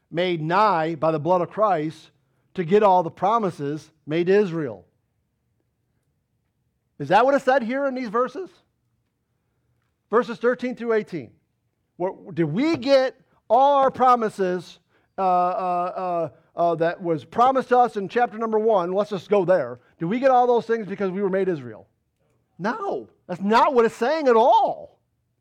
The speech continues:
At all. You were. You were made nigh by the blood of Christ to receive the promises given to the body of Christ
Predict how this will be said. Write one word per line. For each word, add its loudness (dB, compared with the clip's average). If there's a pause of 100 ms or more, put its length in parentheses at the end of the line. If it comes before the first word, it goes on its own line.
(480)
At 2
all. 4
You -2
were. 4 (220)
You -2
were 4
made 0
nigh 4
by 4
the 2
blood 2
of -2
Christ 0 (260)
to -2
receive -2
the 2
promises 0 (220)
given 0
to -4
the 2
body 2
of -4
Christ 0